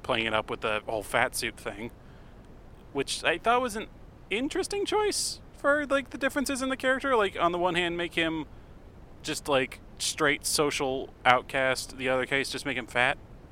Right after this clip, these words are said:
which, like, I guess also makes him a social outcast in a way, but still,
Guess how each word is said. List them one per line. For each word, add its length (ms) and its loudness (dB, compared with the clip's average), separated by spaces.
which, 220 -2
like, 240 2
I 120 10
guess 240 2
also 240 4
makes 200 0
him 120 2
a 60 0
social 260 0
outcast 480 0
in 60 -2
a 60 0
way, 160 2
but 140 -6
still, 580 -2